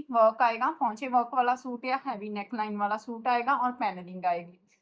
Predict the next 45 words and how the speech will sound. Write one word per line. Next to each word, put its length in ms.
ਨਾਲ 220
ਆਏਗਾ 340
ਲਾਈਨਿੰਗ 520
ਮਸਲਿਨ 360
ਦਾ 100
ਦੁਪੱਟਾ, 440
ਖੁੱਲੇ 440
ਡੁੱਲੇ 300
ਦੁਪੱਟੇ 460
ਹੋਣਗੇ। 340
ਦੁਪੱਟਿਆਂ 380
ਦੀ 100
ਵਿਡਥ 280
ਲੈਂਥ 260
ਤੁਸੀਂ 260
ਚੈੱਕ 220
ਕਰ 180
ਸਕਦੇ 380
ਆ। 120
ਫੋਰ 180
ਸਾਈਡਡ 400
ਤੁਹਾਨੂੰ 260
ਲੈਸ 240
ਦੀ 180
ਫਿਨਿਸ਼ਿੰਗ 500
ਮਿਲੇਗੀ। 380
ਕਲਰ 320
ਬਹੁਤ 400
ਸੋਹਣੇ 320
ਆ 60
ਇਸ 180
ਦੇ 140
ਵਿੱਚ, 240
ਠੀਕ 140
ਹੈ। 100
ਸਭ 160
ਤੋਂ 180
ਪਹਿਲੇ 240
ਆ 120
ਗਿਆ 180
ਗ੍ਰੀਨ 360
ਕਲਰ, 340
ਠੀਕ 100
ਹੈ। 60
ਸਭ 160